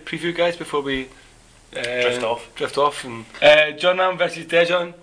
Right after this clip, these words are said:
Speaker 1: the four P M kickoff live on, uh, T V, obviously.
Speaker 2: <laughs> Absolutely.
Speaker 1: <laughs> Uh, that's the kind of game that would get baseball on every single station in the world ever. Pointless.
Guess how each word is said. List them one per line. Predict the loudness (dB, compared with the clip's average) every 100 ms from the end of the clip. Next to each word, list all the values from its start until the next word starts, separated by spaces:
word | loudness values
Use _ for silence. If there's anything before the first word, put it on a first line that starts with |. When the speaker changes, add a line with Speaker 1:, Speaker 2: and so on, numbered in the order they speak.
| -20 -20 -20 _ -20 -20 -20 -20 -12
Speaker 1:
the | -10
four | -2 -2
P | 2 6 6
M | 6 0
kickoff | -4 0 2 0 0
live | 0 0
on, | 0 -2 -2
uh, | -2 -2 -2 -4
T | -6 -2
V, | 2
obviously. | 2 2 -2 -2 -4 -10 -20 -20 -20 _ -20 _ _ -20 -20 -20 -16 -6
Speaker 2:
<laughs> | -4 -4 -8 -16 -12 -12 -10 -4
Absolutely. | 2 2 2 -2 -2 -2 -4 -4 -6 -8 -10
Speaker 1:
<laughs> | -20 -10 -6 -4 -6 -10 -6
Uh, | 2 4 4 -2 -8 -10 -4
that's | -2
the | 0
kind | 0
of | 4
game | 2
that | 2
would | -4
get | 2 2 2 -8 -20 -20 -20 -10
baseball | 2 2 4 4 4 2
on | -2 -4 2
every | 2 2
single | -4 -4 -4
station | 0 0 0 -4 -8
in | -6 -2
the |
world | 0 0 0 -4
ever. | 0 0 0 -6 -20 -20 -20 -20 -20 -20 -20 -20 -20 -20 -8
Pointless. | 0 2 2 -2 -4 -10